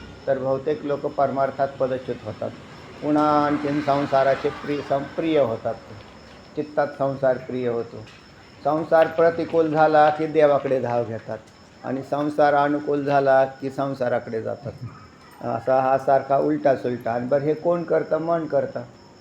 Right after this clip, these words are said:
म्हणून मनामध्ये जेवढा पारमार्थिक साधना जतन करून ठेवावी लागते आणि ती जतन, अं, तेव्हाच होईल की ज्या वेळेला भगवत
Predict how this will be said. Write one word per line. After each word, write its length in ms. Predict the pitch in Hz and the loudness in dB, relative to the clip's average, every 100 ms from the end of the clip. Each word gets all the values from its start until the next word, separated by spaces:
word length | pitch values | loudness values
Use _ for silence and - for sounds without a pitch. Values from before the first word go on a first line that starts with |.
| - | -16
म्हणून 260 | 123 127 139 | -10 -8 -8
मनामध्ये 600 | 135 143 151 151 147 143 | -6 0 0 2 2 2
जेवढा 400 | 151 156 151 139 | 2 4 4 4
पारमार्थिक 600 | 139 143 147 151 151 127 | 4 2 4 0 -2 -2
साधना 440 | 143 143 143 151 | 0 2 2 0
जतन 380 | 143 151 151 151 | 0 0 0 -2
करून 320 | 147 147 156 | 0 0 -2
ठेवावी 420 | 127 127 131 131 | 0 2 2 2
लागते 420 | 131 131 - 123 120 - - - - - - - | 0 -2 -4 -10 -10 -18 -20 -20 -20 -20 -14 -6
आणि 300 | 123 123 127 - 120 | -4 -4 -6 -8 -10
ती 80 | 139 | -8
जतन, 520 | 127 147 147 156 156 | -4 -4 2 2 2
अं, 800 | 151 151 147 147 143 139 147 - | 0 0 0 0 -2 -4 -8 0
तेव्हाच 340 | 165 170 170 165 | 4 4 4 2
होईल 280 | 135 135 131 123 | -2 -4 -6 -8
की 80 | 131 | -4
ज्या 220 | 139 143 | 0 2
वेळेला 400 | 139 131 135 131 - - - - - - _ - - _ - - - - - | 2 2 2 0 -4 -18 -20 -20 -20 -20 _ -20 -20 _ -20 -20 -20 -16 -12
भगवत 220 | 113 | -2